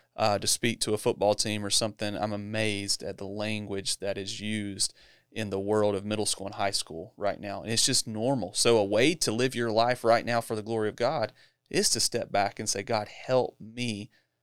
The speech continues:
not to use those words," because it's more of a testimony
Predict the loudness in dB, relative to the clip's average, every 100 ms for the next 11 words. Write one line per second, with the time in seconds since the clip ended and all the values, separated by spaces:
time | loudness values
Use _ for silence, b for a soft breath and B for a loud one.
0 | _ _ _ 0 2 2 0 -4 -2 -4
1 | -6 -6 -6 -6 -8 -6 -2 0 2 2
2 | 0 _ _ _ -6 0 4 4 2 2
3 | 4 4 0 -2 -2 -4